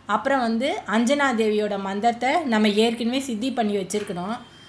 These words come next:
அஹ், ரெண்டாவது, இந்த தீபம் வந்து நம்ம வந்து அஞ்சனத்துல நம்ம பார்க்கும் போகும்போது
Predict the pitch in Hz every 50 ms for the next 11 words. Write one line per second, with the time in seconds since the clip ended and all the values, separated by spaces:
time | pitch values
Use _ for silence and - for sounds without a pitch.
0 | - - - - - - - 220 214 202 202 208 220 233 269 269 262 240 220 220
1 | 254 294 277 - - 233 233 220 214 202 208 262 294 320 311 302 277 233 226 226
2 | 254 247 240 220 220 208 208 208 214 220 262 311 339 339 - - - 202 214 240
3 | 233 285 294 285 269 - 226 214 208 202 196 196 190 - 202 196 202 208 254 240
4 | 226 214 202 190 190 185 180 170 160 175 190 226 277 277